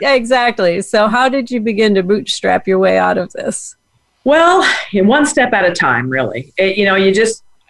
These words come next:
Speaker 2: you, you don't do everything all at once. If you did everything all at once, you'd be like, "Oh my goodness." So
Speaker 1: Is
Speaker 2: what I
Speaker 1: that
Speaker 2: did
Speaker 1: what I'm doing wrong? <laughs>
Speaker 2: I know. I remember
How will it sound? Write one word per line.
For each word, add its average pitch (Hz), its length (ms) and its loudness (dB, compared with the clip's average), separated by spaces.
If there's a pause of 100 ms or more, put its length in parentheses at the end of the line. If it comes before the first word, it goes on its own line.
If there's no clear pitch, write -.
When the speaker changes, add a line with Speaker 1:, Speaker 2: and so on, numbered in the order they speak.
Speaker 2:
you, 190 280 -12 (120)
you 196 140 -4
don't 208 220 2
do 190 160 2
everything 190 300 0
all 180 180 2
at 165 60 -2
once. 180 300 2
If 190 80 0
you 180 60 0
did 180 160 2
everything 180 300 2
all 175 100 4
at 165 80 2
once, 180 160 2
you'd 170 80 -2
be 160 60 2
like, 151 160 0 (120)
"Oh 214 600 2
my 160 540 0
goodness." 160 500 -4 (480)
So - 320 0
Speaker 1:
Is 214 80 4
Speaker 2:
what 233 100 4
I 269 40 4
Speaker 1:
that 523 180 4
Speaker 2:
did - 60 2
Speaker 1:
what 494 120 2 (140)
I'm 403 80 0
doing 427 400 4
wrong? 359 560 2
<laughs> - 60 -4
Speaker 2:
I 226 180 2
know. 185 460 2 (300)
I 214 180 0
remember 208 880 2